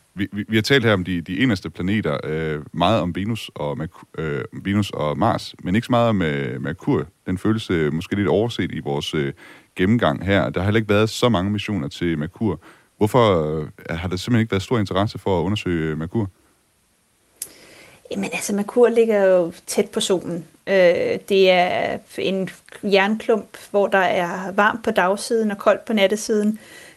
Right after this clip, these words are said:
Speaker 2: Øh, og den største mission, der egentlig har været dertil, det har været nasas Messenger, øh, rumsonde, der kredsede rundt. Øh, og jeg mener, det er en fem-seks år siden, den mission, øh, sluttede der. Så, så det er sådan lidt begrænset, hvad vi har viden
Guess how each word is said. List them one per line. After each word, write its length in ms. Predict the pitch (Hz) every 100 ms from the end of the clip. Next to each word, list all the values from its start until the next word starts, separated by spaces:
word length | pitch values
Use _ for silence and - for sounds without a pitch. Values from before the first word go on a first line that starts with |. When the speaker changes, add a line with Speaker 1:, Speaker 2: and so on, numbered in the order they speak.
| -
Speaker 2:
Øh, 300 | 196 190 185 -
og 100 | -
den 100 | 196
største 380 | - 226 220 254
mission, 300 | 233 226 214
der 60 |
egentlig 260 | - 202 202
har 80 | 196
været 200 | 185 190
dertil, 340 | - - 190 196
det 160 | 208
har 220 | 196 175 170
været 180 | 190 175
nasas 420 | 175 180 226 214
Messenger, 500 | 208 190 - 214 185 165 - -
øh, 500 | 196 190 190 196 202
rumsonde, 600 | - 196 190 - 185 185
der 80 | 185
kredsede 500 | - 185 180 - 202
rundt. 420 | 185 180 - - -
Øh, 320 | 98 - 82 -
og 200 | - 180 180
jeg 80 | 190
mener, 280 | 185 185 185
det 200 | 185 175
er 60 |
en 180 | 175 175 - - - - _
fem-seks 440 | 202 185 202 -
år 80 | -
siden, 300 | - 190 180
den 140 | 180
mission, 520 | 185 180 - - - 170
øh, 260 | 64 110
sluttede 480 | 196 - 185 190 190
der. 180 | 175 165 - - - - _
Så, 300 | - 208 190
så 120 | 180
det 140 | 196 208
er 40 |
sådan 140 | 208 240
lidt 120 | 254
begrænset, 440 | 254 220 - 277
hvad 120 | 247
vi 80 | 220
har 220 | 226 214
viden 520 | 208 202 208 233 247